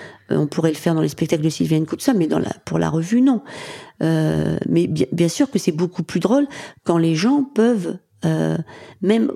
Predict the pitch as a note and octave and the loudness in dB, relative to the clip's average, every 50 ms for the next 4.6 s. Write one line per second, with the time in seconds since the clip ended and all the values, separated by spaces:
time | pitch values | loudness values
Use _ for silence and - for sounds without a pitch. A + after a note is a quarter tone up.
0 | - - F#3+ F3+ E3 F3 F3 - - - - - - - - - E3+ - - - | -2 -2 -2 -2 -2 -2 -8 -10 -8 -6 -8 -6 -2 0 0 0 0 0 -2 -2
1 | - - - - - - - - - E3+ D#3+ - F3 D#3+ - E3 D3+ - F#3 G3 | -2 -2 -2 -4 -4 -4 -6 -4 -2 -2 0 0 0 0 0 -2 0 0 2 2
2 | A3 C4 D4 C4+ - - - - - - - - - - F3 - - F#3+ - G3 | 4 4 2 0 -2 -8 -14 -14 -14 -16 -18 -6 -2 -2 0 2 0 0 2 0
3 | G3 G3 - - - - - - - - - F#3 F#3 F3+ - C4+ B3+ - A3 G3+ | 0 0 0 0 -2 -2 -2 -4 -6 -2 0 0 0 0 0 0 0 2 2 2
4 | G#3+ G3+ F#3+ F#3+ G3 G3+ G3 F#3 F3+ F#3 F#3+ | 4 4 4 2 2 2 2 0 0 -2 -4